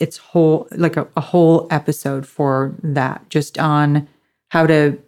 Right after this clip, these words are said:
be a good, characteristics of a good manager, how to encourage paralegals, how to,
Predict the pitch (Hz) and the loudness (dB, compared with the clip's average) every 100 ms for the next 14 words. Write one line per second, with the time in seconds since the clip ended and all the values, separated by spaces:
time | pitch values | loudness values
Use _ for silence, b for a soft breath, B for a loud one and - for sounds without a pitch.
0 | - 147 170 156 147 160 156 - 180 165 | -8 2 4 4 4 2 2 -2 0 0
1 | 170 160 - 165 156 147 151 151 151 147 | 0 -4 -4 -4 -2 -2 0 2 2 2
2 | 147 147 143 143 143 139 - 165 160 160 | 0 0 -2 0 -2 -2 -2 0 0 -2
3 | 165 151 151 151 151 147 165 156 143 | -2 0 0 0 -2 -2 0 0 -2